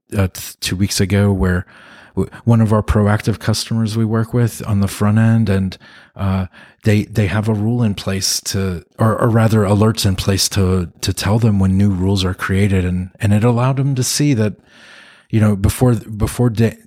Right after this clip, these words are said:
too much damage happened, and, and, and, and, and to find the,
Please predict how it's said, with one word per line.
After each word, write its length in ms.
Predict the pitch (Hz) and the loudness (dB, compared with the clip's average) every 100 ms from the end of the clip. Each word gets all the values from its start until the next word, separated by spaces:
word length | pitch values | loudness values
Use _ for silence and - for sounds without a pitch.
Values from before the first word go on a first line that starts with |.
| - 110 | -20 -8
too 140 | - | 0
much 240 | 120 120 - | 2 2 0
damage 360 | 113 113 104 | 2 2 2
happened, 380 | - 110 123 110 | 0 0 0 0
and, 200 | 104 98 | 0 0
and, 260 | - 104 101 110 | 0 0 0 0
and, 400 | 98 98 95 - _ _ _ _ - | 0 0 -4 -12 _ _ _ _ -2
and, 240 | 107 101 | 0 2
and 180 | - 107 | 2 -2
to 100 | - | -2
find 380 | - 113 117 104 | -2 2 2 2
the, 540 | 104 101 101 98 95 | 0 2 2 0 -2